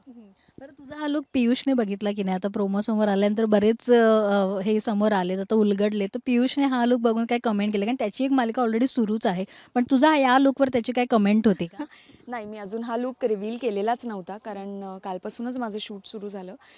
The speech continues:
Speaker 2: आणि हा लूक म्हटलं जेव्हा प्रोमो येईल तेव्हाच बघणं होईल. So आत्ताच प्रोमो आलाय. So definitely मी पण उत्सुक आहे त्याची रिॲक्शन काय असेल हे जाणून घेण्यासाठी. लवकरच कळेल <laughs> मलाही.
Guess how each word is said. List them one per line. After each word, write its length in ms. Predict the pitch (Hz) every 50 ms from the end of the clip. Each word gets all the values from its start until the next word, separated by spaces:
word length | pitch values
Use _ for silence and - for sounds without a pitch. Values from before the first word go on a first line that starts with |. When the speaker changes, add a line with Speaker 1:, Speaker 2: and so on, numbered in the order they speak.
| - - - _
Speaker 2:
आणि 200 | - 214 226 254
हा 140 | 247 240 220
लूक 160 | 226 254 254 -
म्हटलं 280 | 247 233 202 214 220
जेव्हा 180 | 208 226 226 240
प्रोमो 340 | 233 - 226 214 208 202 208
येईल 220 | 214 220 220 214
तेव्हाच 280 | 220 208 214 214 208 208
बघणं 300 | 214 202 185 240 214 220
होईल. 200 | 220 214 190 185
So 120 | 180 220
आत्ताच 420 | 214 196 - _ - 240 254 247 -
प्रोमो 300 | - 233 208 202 208 233
आलाय. 360 | 233 208 190 185 180 190 - - 254
So 80 | 220
definitely 440 | 208 202 196 - 226 233 233 220 240
मी 120 | 233 233 214
पण 160 | 208 233 240
उत्सुक 360 | 240 208 - - 220 208 -
आहे 100 | 190 208 -
त्याची 240 | - 196 180 - 208
रिॲक्शन 580 | 196 196 180 180 - - - 202 196 196 196 196 -
काय 220 | - 190 185 185 190
असेल 320 | 196 - - 190 185 202
हे 100 | 208 190
जाणून 340 | 185 185 175 175 175 180 190
घेण्यासाठी. 480 | 196 190 175 170 - 185 175 - 208 - - - - - - _ -
लवकरच 420 | 214 208 196 - 226 226 240 226
कळेल 240 | - - 202 208 269 214
<laughs> 100 | - -
मलाही. 440 | 285 254 208 185 185 180 254 196 233